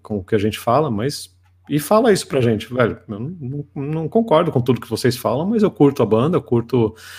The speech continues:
eu admiro vocês terem um posicionamento assim", porque é, é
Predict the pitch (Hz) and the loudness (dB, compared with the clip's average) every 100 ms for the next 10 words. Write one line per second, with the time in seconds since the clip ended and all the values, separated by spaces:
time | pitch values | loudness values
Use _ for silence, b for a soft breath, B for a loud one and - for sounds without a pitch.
0 | B B 123 123 120 123 147 160 139 135 | B B 2 4 6 6 6 6 4 4
1 | 123 127 120 117 117 113 131 113 110 120 | 4 4 4 2 0 0 0 2 2 2
2 | 117 - 117 127 160 - - - 107 101 | 0 -2 -2 -2 -2 -6 -16 -2 0 0
3 | 92 - 98 98 - - | -4 -8 -12 -14 -16 -20